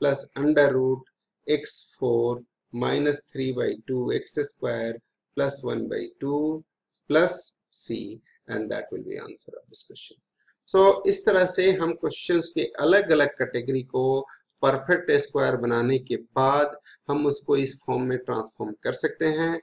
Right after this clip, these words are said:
और इस form में transform करने के बाद formula लगा सकते हैं, और formula लगाएंगे तो answer निकल जाएगा। Hopefully आपको समझ में आ गया होगा, और इस तरह से अगर आप इस formula का इस्तेमाल करेंगे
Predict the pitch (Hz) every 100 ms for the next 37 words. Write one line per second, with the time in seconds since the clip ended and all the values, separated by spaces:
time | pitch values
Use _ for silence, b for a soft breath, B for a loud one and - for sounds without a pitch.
0 | B B 131 135 143 - 139 139 131 127
1 | 127 117 - 120 117 117 107 110 - 107
2 | - 131 165 185 208 - _ _ _ _
3 | _ 98 92 92 107 143 190 226 - 202
4 | 175 175 b b - 110 107 110 113 110
5 | 107 151 190 190 214 - _ - 113 110
6 | - 208 254 - - 107 - 95 120 135
7 | 143 151 - _ _ 120 123 - 160 185
8 | - 127 120 - 120 120 117 - 110 110
9 | 123 139 156 160 180 B B _ 120 123
10 | - 185 - 147 139 143 135 117 120 123
11 | 135 127 - 117 107 117 117 113 - 110
12 | 101 101 110 127 156